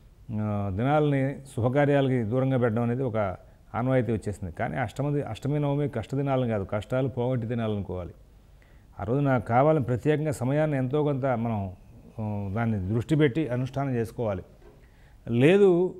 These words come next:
ఇవన్నీ స్తోత్రాలు మేము చేయలేమండి అంటే జగన్మాత యొక్క నామం "శ్రీమాత్రే నమః, శ్రీమాత్రే నమః". మెడిటేషన్ లాగా పద్మాసనం వేసి కూర్చొని చక్కగా ప్రశాంతంగా కూర్చొని అనుష్ఠానం చేస్తే మీరు ఎంతసేపు చేయగలిగితే అంతసేపు.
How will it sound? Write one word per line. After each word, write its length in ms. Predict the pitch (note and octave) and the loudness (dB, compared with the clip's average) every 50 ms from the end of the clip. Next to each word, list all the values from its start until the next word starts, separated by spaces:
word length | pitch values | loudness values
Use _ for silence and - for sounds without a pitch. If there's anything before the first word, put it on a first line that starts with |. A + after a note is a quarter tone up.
| - - - | -14 -10 -6
ఇవన్నీ 180 | C3+ C3+ C3+ C3 | -2 -2 -2 -2
స్తోత్రాలు 460 | C3+ - C3 C3+ C3+ D3+ E3 D#3+ D#3 | -2 0 0 0 2 2 2 2 2
మేము 320 | D3+ C#3+ C#3 A#2 - - | 2 0 -2 -4 -4 -2
చేయలేమండి 520 | B2 C#3 C#3+ D3+ D3 C#3+ C#3+ C#3 C3+ C3 C3 | 0 2 2 2 2 2 0 0 2 0 0
అంటే 400 | C3 D3 D#3 D3+ D#3 - - - - - - - - - - - - | 0 -2 -4 -4 -4 -6 -6 -10 -18 -20 -20 -20 -20 -20 -16 -10 -6
జగన్మాత 540 | G2+ A#2 B2 C3+ D3+ D#3 D#3 D#3 D3+ C3+ D3 | -2 0 2 2 2 2 2 2 2 2 2
యొక్క 220 | C#3 C3+ G#2 B2+ | 0 0 0 -2
నామం 640 | A#2+ A2+ G#2+ G#2+ A#2 C3+ D#3+ F3 D#3+ B2+ A2 G#2+ - - - - | -2 0 0 0 0 2 2 2 2 0 -2 -4 -8 -12 -18 -20
"శ్రీమాత్రే 1000 | - - - - C3 C#3 D3+ E3 D#3+ D#3+ D#3+ D#3+ D3 B2+ - - C#3+ D3+ C#3+ C#3 | -20 -14 -6 -2 2 2 4 4 4 4 2 2 0 0 -2 0 2 4 4 4
నమః, 520 | C#3 C3+ C3 B2 F#2 G2 G#2+ G#2+ G2 F2+ D#2+ - - - _ - | 2 2 0 0 0 -2 -2 -2 -4 -6 -8 -14 -20 -20 _ -20
శ్రీమాత్రే 1000 | - - - A2+ C3 C#3+ D3 D3+ C#3+ C#3 C#3 C#3 C#3 C#3 - C#3 C3 C#3 C#3 C3+ | -18 -10 -4 0 2 4 4 4 4 2 2 2 0 -2 -2 -2 0 2 2 2
నమః". 420 | C3 B2 B2 B2 F#2 G#2+ A2+ G2+ E2+ - - - - - - - - - - - - - - - - - - - - - - | 2 2 0 0 -2 -2 -4 -4 -6 -8 -14 -20 -20 -20 -20 -20 -20 -20 -20 -20 -20 -20 -20 -20 -20 -20 -20 -20 -16 -8 -2
మెడిటేషన్ 580 | A2 B2+ C#3+ F3 G3 F3 G#3+ G#3 D#3 B2 E3 E3 | 0 2 4 4 6 8 6 6 6 2 -2 0
లాగా 180 | D#3+ D3+ D3 C3+ | 0 0 0 0
పద్మాసనం 480 | G#2 C3 B2 B2+ D3+ E3 D#3 C#3 D#3+ | 0 -2 -2 -2 -2 -2 -2 -2 -2
వేసి 180 | D3+ C3 A#2 A#2 | -4 -4 -4 -4
కూర్చొని 240 | - C#3 C3 C#3 A#2 | -4 -4 -4 -4 -4
చక్కగా 280 | C3 B2 - C#3 C3 | -6 -6 -4 -4 -4
ప్రశాంతంగా 600 | A2+ A#2 A2+ B2 C3 C3+ C#3 C#3 C#3 C#3 C3+ C3 | -4 -4 -4 -4 -2 -2 -4 -4 -4 -4 -4 -4
కూర్చొని 300 | A#2 A#2 B2 A2+ B2 A#2+ | -4 -4 -4 -4 -2 -2
అనుష్ఠానం 440 | A#2 A#2 A#2 A2 - - B2+ B2+ A#2+ | -2 -4 -4 -6 -6 -4 -4 -2 -2
చేస్తే 520 | A2+ A2 G2+ - - A#2 G#2+ F#2+ - - - - - - - - - - - - | -2 -2 -2 -4 -4 -4 -4 -4 -6 -8 -16 -20 -20 -20 -20 -20 -20 -20 -12 -8
మీరు 140 | B2+ A#2+ A#2 | -4 -2 -2
ఎంతసేపు 340 | A2+ A#2 G#2 C3+ D#3+ D3+ C#3 | -2 0 2 2 2 4 4
చేయగలిగితే 300 | D3+ D3 C#3+ C#3+ C3+ C#3 | 4 4 4 4 2 0
అంతసేపు. 420 | B2+ A2+ G2+ A#2+ A2+ - - | 0 0 2 0 0 0 -2